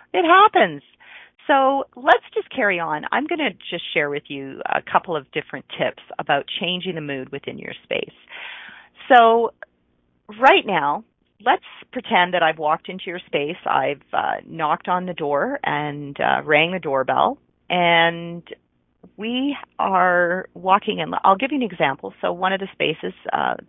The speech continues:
and one of the attendees at this particular event that I was at,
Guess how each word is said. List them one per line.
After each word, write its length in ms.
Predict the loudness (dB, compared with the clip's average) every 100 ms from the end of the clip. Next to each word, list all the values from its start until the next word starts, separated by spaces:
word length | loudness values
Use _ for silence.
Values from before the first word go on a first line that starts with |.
| -8
and 300 | -8 -10 -6
one 120 | -6
of 80 | -6
the 240 | -8 -6 -4
attendees 560 | -2 -2 0 -2 -4
at 100 | -6
this 120 | -8 -12 -18
particular 580 | -12 -10 -6 -6 -6 -8 -16 -16 -6
event 340 | 0 4 4 4
that 120 | 2
I 80 | 2
was 120 | 0
at, 280 | 2 2 2